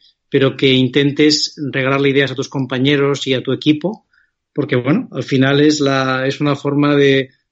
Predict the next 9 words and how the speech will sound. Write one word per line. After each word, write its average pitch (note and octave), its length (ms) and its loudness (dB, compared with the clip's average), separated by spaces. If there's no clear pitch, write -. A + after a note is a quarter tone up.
de C#3+ 80 -4
tener C#3 220 4
un C#3 100 4
buen C#3 160 2
liderazgo, C3 420 2
¿no? C#3+ 220 -4
Compartir B2 680 0
más C3 280 -2
que C#3 380 -2